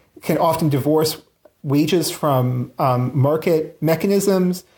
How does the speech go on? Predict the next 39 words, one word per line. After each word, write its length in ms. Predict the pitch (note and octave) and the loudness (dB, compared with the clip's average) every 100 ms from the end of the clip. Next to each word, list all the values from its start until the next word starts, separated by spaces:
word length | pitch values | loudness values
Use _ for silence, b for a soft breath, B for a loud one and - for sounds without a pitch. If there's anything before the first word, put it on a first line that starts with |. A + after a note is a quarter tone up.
| b b | b b
They 300 | C#3 D3+ D3 | -4 0 0
can 380 | C#3+ - D#3 C#3 | 0 0 0 2
expand 580 | C3 - - D3 D#3 E3+ | 0 -4 0 2 2 0
the, 500 | D#3 C#3+ C3+ C3+ - _ | 0 2 2 -2 -6 _
you 200 | - D#3+ | -4 0
know, 240 | C3+ B2+ C#3 | 2 2 0
scope 380 | - - A3+ | -2 -2 0
of 160 | F#3+ C3 | 0 0
democracy 880 | D3 C#3 C#3+ F3+ F3 E3 D3 C#3+ b b b _ - | 0 0 0 -2 -2 0 2 0 b b b _ -4
into 240 | E3+ E3+ | -2 -2
domains 460 | D3+ D3 D3+ D3+ D#3 | 0 0 2 0 0
that 180 | C3+ | 0
weren't 180 | C#3+ D3+ | 0 -2
previously 480 | D3+ E3 D3 D3 C#3+ | 0 0 2 2 0
democratized. 960 | C3 C#3+ D#3+ E3+ - D3+ C#3+ C#3+ C#3+ b b b _ | 0 0 0 -2 -2 0 0 -2 -6 b b b _
Um, 400 | F3 C#3+ C#3 D3 - | 0 2 2 0 -2
and 220 | E3 D#3+ | 0 0
so, 680 | D#3+ F3+ D#3 D#3 D3 C#3+ - _ _ F#3 | 0 0 2 2 0 -4 -12 _ _ -2
you 160 | A3+ | 0
know, 120 | D#3 | 2
if 120 | C#3+ F#3+ | 0 0
you're 80 | |
gonna 180 | F3 G3+ | 0 0
be, 480 | G3 F#3+ F#3+ D#3 - F#3 | 0 0 0 0 -2 -2
like, 340 | E3+ - - _ _ _ _ _ _ | -2 -4 -14 _ _ _ _ _ _
the, 460 | F3 F3+ E3+ D3+ - - | -4 0 2 0 -6 -4
the 140 | F3 | -4
problem 400 | - - G3+ G#3 | -2 0 2 2
with 120 | G3 | 0
the 80 | E3 | 0
radical 360 | D3+ D3+ D3+ E3 | 0 2 0 -2
critique 240 | D3+ D#3 | -4 -2
of 80 | C#3+ | -2
reformism 560 | C#3+ - G3+ G3+ C3+ D#3 | -4 -4 -2 -2 -2 -2
is 100 | D#3+ | -2
it 60 | |
just 200 | D#3+ E3+ | -4 -2
doesn't 220 | F3 F#3 | -2 -2
explain 760 | E3 - - D#3 D3+ D3+ C#3+ C#3 | -4 -8 -8 -4 0 0 -2 -6